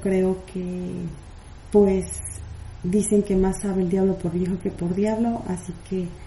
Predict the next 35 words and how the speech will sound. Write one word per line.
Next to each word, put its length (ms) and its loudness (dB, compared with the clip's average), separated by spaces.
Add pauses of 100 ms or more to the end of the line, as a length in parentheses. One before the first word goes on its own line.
(260)
pues, 160 6
se 80 6
enamora 500 8
perdidamente 760 4
de 240 2
ella, 300 0 (800)
pero 400 10 (920)
empieza 360 8
a 40 4
tener 260 6
problemas 520 4
con 500 2 (240)
el 160 6
dueño 220 10
de 60 4
la 140 0
tienda, 340 2
con 160 0
su 140 -10
primo, 520 2 (540)
porque 260 4
el 60 2
primo 320 8
no 160 8
está 320 2
de 60 2
acuerdo 540 2
en 280 2
esa 240 0
relación 720 0 (500)
y 320 4
es 140 -2 (600)
por 160 8
obvias 300 8
razones. 640 -4